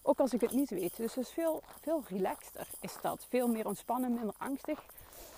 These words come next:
Oké, nou lijkt het net of ik heel angstig was, maar ik had wel zo, het was nooit goed genoeg.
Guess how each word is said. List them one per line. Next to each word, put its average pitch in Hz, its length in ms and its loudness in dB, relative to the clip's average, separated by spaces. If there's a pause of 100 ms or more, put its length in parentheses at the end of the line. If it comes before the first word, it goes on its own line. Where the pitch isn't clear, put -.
(520)
Oké, 214 160 2
nou 190 120 -2
lijkt 220 180 2
het 226 80 -2
net 247 100 2
of 233 60 2
ik 240 80 -4
heel 240 220 2
angstig 285 400 0
was, 269 240 0
maar 285 120 0
ik - 60 -4
had 311 140 0
wel 320 280 6
zo, 302 200 4
het 311 100 0
was 294 180 -2
nooit 254 200 2
goed - 200 2
genoeg. - 300 -6